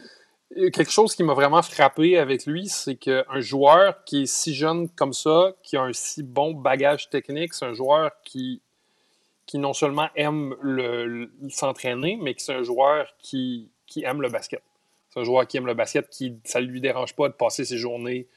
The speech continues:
euh, au gym à faire des répétitions. C'est pas un joueur qui, typique A A U qui,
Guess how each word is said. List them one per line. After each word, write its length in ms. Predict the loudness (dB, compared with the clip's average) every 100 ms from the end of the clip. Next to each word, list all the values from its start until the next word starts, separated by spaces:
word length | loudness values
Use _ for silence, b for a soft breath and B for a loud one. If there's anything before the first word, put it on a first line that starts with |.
| _ _ _ -10
euh, 140 | -6 0
au 120 | 0
gym 300 | 2 -2 -2
à 60 | -2
faire 140 | 0
des 80 | -2
répétitions. 560 | -2 -4 -6 -6 -6 -6
C'est 180 | -8 2
pas 200 | 4 4
un 100 | 2
joueur 500 | -2 6 8 8 2 _ -20
qui, 180 | -20 -20 _
typique 420 | -8 0 -2 0 -2
A 240 | 2 4
A 60 | 2
U 340 | 2 -4 -4
qui, 500 | -8 -8 -6 -4 -6